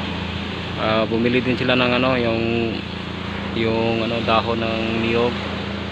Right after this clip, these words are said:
Kasi yung ginagamit nila sa kanilang ano, pailaw sa gabi. Yan yung tawag sa Bisaya, ano, habong. Para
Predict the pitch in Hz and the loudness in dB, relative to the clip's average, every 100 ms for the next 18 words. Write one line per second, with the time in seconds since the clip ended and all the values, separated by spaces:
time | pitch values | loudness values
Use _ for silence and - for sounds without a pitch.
0 | - - - - - - - - - - | -6 -8 -8 -8 -8 -8 -8 -8 -8 -8
1 | - - - 113 107 110 110 110 110 110 | -8 -6 -4 0 2 2 2 0 0 0
2 | 110 110 113 110 110 110 110 110 107 107 | 0 0 0 -2 -2 -2 -2 0 2 2
3 | 107 107 107 104 104 104 - - - 107 | 2 0 0 0 -2 -4 -8 -10 -6 -4
4 | 104 104 107 104 110 104 104 98 104 113 | -2 -2 -2 -4 -6 -4 -2 0 0 0
5 | 117 135 - - - 113 110 107 107 151 | 0 -2 -8 -8 -6 -2 0 0 0 -2
6 | - - - - - - - - - - | -4 -10 -10 -12 -12 -12 -12 -12 -10 -10
7 | - - - - 104 104 101 104 104 104 | -10 -10 -8 -4 -2 -2 -2 -2 -2 -2
8 | 104 104 110 107 107 101 107 107 101 - | -4 -2 0 2 0 0 0 0 0 0
9 | 107 110 104 107 113 - - - - 110 | 2 2 0 -2 -6 -8 -10 -10 -2 0
10 | 107 131 127 - - - - - - - | 2 0 -2 -10 -12 -10 -8 -8 -8 -8
11 | - - - 117 117 | -8 -8 0 2 4